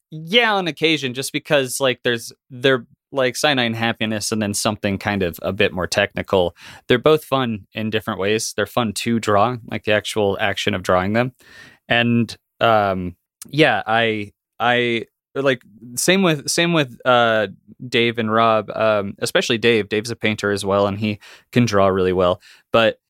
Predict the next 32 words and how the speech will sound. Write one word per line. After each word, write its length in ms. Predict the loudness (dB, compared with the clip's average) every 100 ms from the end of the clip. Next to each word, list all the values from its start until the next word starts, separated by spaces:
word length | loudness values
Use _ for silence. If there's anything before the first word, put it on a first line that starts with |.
| _
there's 300 | 2 2 2
something 520 | -2 -4 -2 0 0
fun 440 | -4 -2 0 0 -2
about, 640 | -2 2 2 2 -2 -8 -12 _ _
it's, 320 | 0 0 -2 -2
it's 340 | -2 0 -4
the 140 | -2 -2
humility 560 | 0 2 4 2 0
thing, 460 | -2 -2 -2 -4 -10 -4
um, 500 | -4 -4 -8 -12 -16 _ _ -8
like 320 | 0 0 0
Matt 200 | 0 0
mentioned 340 | -2 -4 0 2
earlier, 380 | 2 2 2
like, 240 | 2 0 -2 _ -20 -20 _ _ _
we 120 | 4
know 220 | 6 6 4
we 140 | 0
can 180 | -2 -4
draw 300 | 2 4 4
well, 400 | 2 0 -2 -4 -2
but 220 | 0 -2
there's 320 | -4 -2 0 -2
something 480 | -2 -2 0 -2 -2
kind 320 | -2 0 2
of, 380 | 2 0 -6 -18 -10
um, 600 | 0 2 2 0 -4 -10 -16
fun 500 | -6 0 2 2 0 -4 -6
and 380 | -2 0 -2 -2
therapeutic 680 | 0 0 0 0 2 0 -2
and 100 | -6
important 520 | -2 0 0 -2